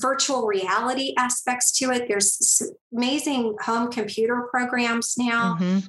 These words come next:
Speaker 1: Um, there's definitely, um, value in seeking a second opinion, a third opinion, to go back and look at it again, even if you discredit it once before. Um,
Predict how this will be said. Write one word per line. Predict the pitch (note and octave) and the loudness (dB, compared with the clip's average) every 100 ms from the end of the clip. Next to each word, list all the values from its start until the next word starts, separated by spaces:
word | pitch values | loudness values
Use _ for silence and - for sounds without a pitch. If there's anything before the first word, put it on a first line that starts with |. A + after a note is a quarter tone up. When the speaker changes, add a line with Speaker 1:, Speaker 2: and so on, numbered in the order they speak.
| - - A#3 | -8 -6 -2
Speaker 1:
Um, | A3 G#3+ - | 0 0 0
there's | B3 C4 B3+ | -2 0 0
definitely, | B3+ C#4 C#4+ D#4+ C#4+ A#3+ A#3+ A#3 A3+ A3 _ _ _ - | 0 0 0 0 -2 -2 0 2 0 -2 _ _ _ -6
um, | A3 G#3+ G#3 G3+ B3 - - _ _ A#3+ | -2 0 0 -2 -2 -4 -10 _ _ -6
value | G3+ A3 A#3+ B3 G#3+ G3 F#3+ A3 - | -2 0 0 0 0 0 0 -2 -4
in | - G#3+ G#3+ | 0 0 2
seeking | - - B3 A#3+ A#3 A3 G3+ G3+ - - | 2 2 0 0 0 0 0 -6 -8 -2
a | G#3+ G3+ G#3 | 0 2 0
second | G#3+ - A#3 A#3 G#3+ | 0 0 0 0 -2
opinion, | G#3 A3+ G#3+ G3+ | 0 0 0 0
a | F#3 G3 | -2 -2
third | G#3+ G3+ G#3 | 0 0 -2
opinion, | G#3 - G#3+ G3+ F#3 F#3+ | -4 -2 0 0 0 2
to | G3 A3 | 0 0
go | A3 | 0
back | G#3+ G#3 G#3+ | 0 -2 -2
and | G#3 | -2
look | G#3+ G#3+ | -2 -2
at | G#3 G3+ | 0 0
it | G#3 G#3 | -2 -2
again, | G#3 A3 A3 G#3 G3+ G#3 G#3 _ _ - | -4 0 0 0 -2 -4 -8 _ _ -4
even | A#3+ A3+ G#3+ | 0 0 0
if | G#3 - | -2 -2
you | A3+ A3 | 0 0
discredit | G#3 A3+ - - A#3+ A3+ G#3 | 0 0 0 -2 -2 0 0
it | G#3+ - - _ A#3 | 0 -4 -12 _ -2
once | G#3+ G#3 | 0 0
before. | - G3+ - G3 G#3+ A#3 - - - - | -2 -4 -2 0 0 0 -2 -10 -20 -6
Um, | - A3+ A3 G#3 G#3 A#3 | -2 0 -2 -2 -4 -6